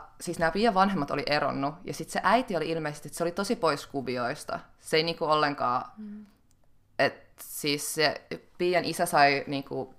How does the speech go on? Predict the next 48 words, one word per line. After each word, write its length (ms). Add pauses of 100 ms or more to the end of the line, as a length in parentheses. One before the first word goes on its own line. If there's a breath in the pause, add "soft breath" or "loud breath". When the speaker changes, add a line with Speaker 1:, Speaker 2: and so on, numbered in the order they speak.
Speaker 1:
huoltajuuden, 760
ja 60
sit, 180
sit 220
on 140
jotain, 360
että 140
se 80
olisi 180
ollut 260
alkoholisti 680
ja 100
jotain 340
tällaisia 400
se 120
äiti. 280
Ja 140 (160 loud breath)
Speaker 2:
Mikä 120
Speaker 1:
et 80
se 80
Speaker 2:
on 60
Speaker 1:
Pia 260
Speaker 2:
aika 120
Speaker 1:
ei 120
Speaker 2:
outoa, 360
koska 240
kuitenkin 360
eletään 320
vuotta 220
kahe-, 260 (120)
tai 120
niinku 200
kahdeksankymmentälukua. 1040 (300 soft breath)
Speaker 1:
Joo, 340
niin. 320 (440 soft breath)
Mut 140
se, 280
ne 120
oli 140
eronnut, 340
ja 60
sit 160
se 80
Speaker 2:
Mm. 60
Speaker 1:
äiti 220
oli 160
lähtenyt 420
johonkin. 600